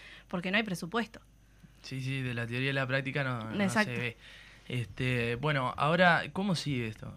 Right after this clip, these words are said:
Speaker 2: Nos comentabas que iba al Senado, vos decís que seguramente salga, ¿no?
Speaker 1: Sí, sí, sí.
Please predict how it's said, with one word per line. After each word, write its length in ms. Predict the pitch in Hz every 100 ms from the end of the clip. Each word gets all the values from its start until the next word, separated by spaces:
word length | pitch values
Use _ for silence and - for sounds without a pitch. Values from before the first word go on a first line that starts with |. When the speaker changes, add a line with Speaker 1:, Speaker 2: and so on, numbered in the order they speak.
| -
Speaker 2:
Nos 200 | 123 117
comentabas 420 | 123 123 151 160
que 100 | 143
iba 80 | 139
al 60 |
Senado, 460 | 127 127 151 180 170 92
vos 140 | 131 135
decís 160 | 143
que 120 | 156
seguramente 540 | 156 139 135 135 139 151
salga, 340 | - 127 110
¿no? 200 | 110 120 151
Speaker 1:
Sí, 400 | 202 - 214 208
sí, 220 | 190 175 170 - - - -
sí. 220 | - 175